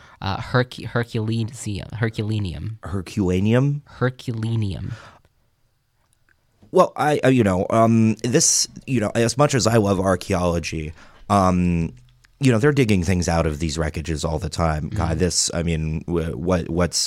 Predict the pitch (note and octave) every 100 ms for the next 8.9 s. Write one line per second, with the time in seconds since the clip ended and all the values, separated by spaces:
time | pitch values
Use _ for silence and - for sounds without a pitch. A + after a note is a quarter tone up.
0 | - G#2+ A#2 - - C3 - C#3+ A#2 F#2
1 | F2+ D#2+ D#2+ D#2+ D2 - - - - E2
2 | E2 E2 E2 D#2+ E2+ G#2+ G#2+ G#2 F#2+ F#2
3 | F2+ - G2+ F2+ - G2 G#2+ - F#2 E2
4 | E2 F2+ - _ - E2 F2 - - G#2+
5 | A2+ G#2 F2+ G#2 - - - _ _ _
6 | _ _ _ _ _ G#2 F#2+ G2 G2+ G2
7 | F#2 F#2 G#2+ F#2 G2 F#2 F2 G2+ F2 -
8 | E2 F#2 E2+ E2+ F2+ D#2+ F#2 E2+ E2